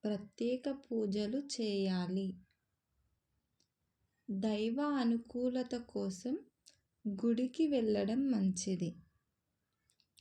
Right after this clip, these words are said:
శివ, సుబ్రహ్మణ్య స్వామి ప్రత్యేక పూజలు చేయడం వల్ల శుభ ఫలితాలు ఉంటాయి. పితృకార్యాలు చేయడం వల్ల కుటుంబానికి శాంతి లభిస్తుంది.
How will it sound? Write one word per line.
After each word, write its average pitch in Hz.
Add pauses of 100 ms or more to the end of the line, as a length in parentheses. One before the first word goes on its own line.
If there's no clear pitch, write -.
(720)
శివ, 247 (140)
సుబ్రహ్మణ్య 247
స్వామి 220
ప్రత్యేక 233
పూజలు 220
చేయడం 185
వల్ల 185 (760)
శుభ 247 (120)
ఫలితాలు 214
ఉంటాయి. 190 (1300)
పితృకార్యాలు 233
చేయడం 214
వల్ల 185 (800)
కుటుంబానికి 247
శాంతి 185
లభిస్తుంది. 185